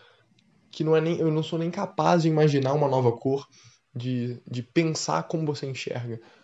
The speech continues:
Então, todo, todo mundo enxerga o mundo de, de um jeito individual, de um jeito diferente, sobre a própria lente. E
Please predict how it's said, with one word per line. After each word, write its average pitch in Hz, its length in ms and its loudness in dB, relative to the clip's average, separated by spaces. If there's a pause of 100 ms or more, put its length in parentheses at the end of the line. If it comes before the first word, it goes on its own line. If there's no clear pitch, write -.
(400)
Então, 139 500 -2
todo, 190 340 8
todo 196 220 6
mundo 196 220 4
enxerga 160 480 4
o - 20 4
mundo 160 320 2
de, 143 260 0 (320)
de 127 140 -2
um 135 180 0
jeito 139 340 -2
individual, 135 500 0
de 139 80 0
um - 20 -2
jeito 131 180 -6
diferente, 131 680 -4 (320)
sobre 131 640 -2 (140)
a 123 100 -2
própria 139 400 4
lente. 131 540 -2 (800)
E 139 880 0